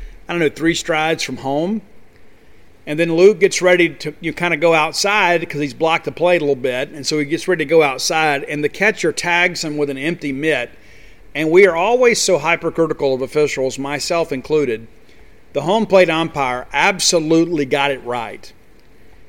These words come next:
In live time, he saw that the tag was applied with an empty mitt. A lot of people thought he didn't tag him at all. The replay shows that he does kinda brush him with the glove,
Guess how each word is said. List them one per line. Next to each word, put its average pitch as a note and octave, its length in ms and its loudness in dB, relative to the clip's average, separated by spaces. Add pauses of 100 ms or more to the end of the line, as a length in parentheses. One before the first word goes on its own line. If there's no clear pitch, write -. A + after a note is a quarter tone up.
(120)
In D#3 140 -2
live F3 380 2
time, C#3+ 440 -4
he D3 220 -6
saw C#3+ 600 0 (1120)
that D#3 240 0
the D3 80 -6
tag F3 420 -4
was D3+ 160 -2
applied B2+ 760 -4
with C#3+ 160 -2
an D3 60 -8
empty D3 280 -4
mitt. C3 340 -4 (340)
A C3 80 -8
lot D#3 200 0
of G3 80 -6
people D#3 220 0
thought D3 320 -2
he C3 80 -8
didn't C#3+ 200 -4
tag C#3+ 280 0
him B2 120 -6
at B2 60 -6
all. B2+ 280 -2
The A#2 80 -10
replay D#3 440 0
shows D3 340 0
that C3 80 -8
he C3 80 -6
does D#3 280 0
kinda D3+ 180 -6
brush C#3+ 380 0
him C#3+ 100 -6
with C3+ 140 -2
the A#2 60 -12
glove, C#3+ 520 0